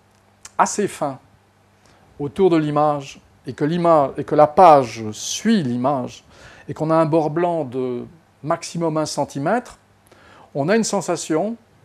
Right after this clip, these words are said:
physique, euh, même si le livre est petit, que l'image est plus grande que le format qu'on a entre les mains.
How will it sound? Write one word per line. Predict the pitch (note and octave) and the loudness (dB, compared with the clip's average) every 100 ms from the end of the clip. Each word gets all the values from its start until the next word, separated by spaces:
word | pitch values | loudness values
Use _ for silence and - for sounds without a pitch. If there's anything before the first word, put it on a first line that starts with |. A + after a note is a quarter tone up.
| _ _ _ | _ _ _
physique, | - G#3 F3 C4 - - _ _ _ _ _ _ _ _ | -6 -4 -2 -4 -6 -20 _ _ _ _ _ _ _ _
euh, | C#3+ C#3 C#3+ - - | -10 -10 -14 -18 -2
même | F#3+ | -2
si | G3+ - | 0 2
le | F3 | 2
livre | E3+ F3 | 2 -2
est | D#3 | -2
petit, | D#3 D3 - B3 - _ _ _ | -4 -6 -6 -8 -8 _ _ _
que | D#3+ | -4
l'image | E3+ F3+ F3+ G#3 F3 | -4 -2 -2 -2 -6
est | |
plus | - G3 G3+ | -8 -2 0
grande | E3+ G3+ A#3 | 2 0 0
que | - | 0
le | E3 | -2
format | D3+ D3+ E3 E3+ | -2 -4 -2 -4
qu'on | - D3 | -4 -6
a | D3 | -4
entre | C#3+ C3 C3+ | -4 -4 -6
les | A#2+ | -6
mains. | A#2 G#2+ | -6 -10